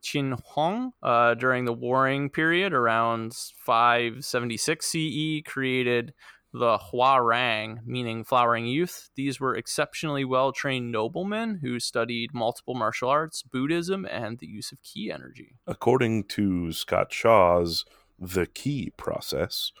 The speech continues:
Speaker 2: advanced Qi training taught the young Hwa Rang how to channel Qi energy, first internally to strengthen their bodies against the fierce Korean climate,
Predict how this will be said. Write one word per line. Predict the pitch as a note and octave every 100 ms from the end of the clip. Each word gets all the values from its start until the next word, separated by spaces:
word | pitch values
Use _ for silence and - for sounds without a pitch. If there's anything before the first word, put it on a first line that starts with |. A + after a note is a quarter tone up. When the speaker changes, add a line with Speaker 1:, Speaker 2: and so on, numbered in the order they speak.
| _
Speaker 2:
advanced | G#2 A2 D#3 D#3+ - -
Qi | - A2+
training | - G#2+ G2 G2 G2
taught | - A#2 -
the | A#2
young | G#2+ G2+
Hwa | G2+ G#2 G2
Rang | B2+ C3 C3 -
how | - D#3+ F3
to | C3+ G#2
channel | - - C3 C3+ C3 C3
Qi | - G2+ G2 F#2+
energy, | B2+ A#2+ A#2 A#2+ A#2 - - _
first | - A2+ -
internally | F#2+ G2 F#2 A#2 B2 C3 F3 G3+
to | -
strengthen | - - G#2 G2 F#3 F#2+
their | F2+
bodies | F2 F#2+ F#2 C#2 -
against | A2 F#2 F2 -
the | F2 F2
fierce | - - A2 A#2+ G#2+ -
Korean | - G2+ G#2+ G#2 F#2
climate, | F2+ G2 F#2+ A2+ -